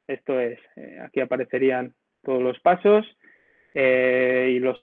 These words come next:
apa-, eh, con los datos de que hombres harían unos ocho mil setecientos veintinueve pasos de media y las mujeres en este cua-, en este caso cuatro mil seiscientos sesenta y ocho. Si miremos por duración, tendríamos en minutos la media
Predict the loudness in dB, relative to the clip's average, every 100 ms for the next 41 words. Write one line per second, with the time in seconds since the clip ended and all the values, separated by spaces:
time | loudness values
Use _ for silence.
0 | -4 -2 2 2 2 -2 -2 -2 -2 -2
1 | 0 2 2 -2 0 2 2 2 0 2
2 | 2 2 2 0 -2 -4 -8 -8 -12 -8
3 | -4 -2 -2 -2 -4 -2 -2 -2 -4 -4
4 | -2 2 2 2 2 0 -2 -2 0 0
5 | 2 4 4 2 -10 -4 -2 -2 -6 -10
6 | -8 2 2 2 -12 _ -6 -6 -4 0
7 | 2 2 2 0 0 -2 -2 0 -2 -2
8 | -6 -8 -6 -6 -6 -8 -16 -16 -14 -8
9 | -2 -2 -4 _ _ _ _ _ _ _
10 | _ -2 2 4 4 4 2 -2 0 4
11 | 6 6 6 4 4 4 2 4 2 0
12 | -2 -2 -4 -4 -4 -6 -8 -6 -2 -2
13 | -2 -6 _ 2 2 -2 -6 -4 -2 -2
14 | -2 -4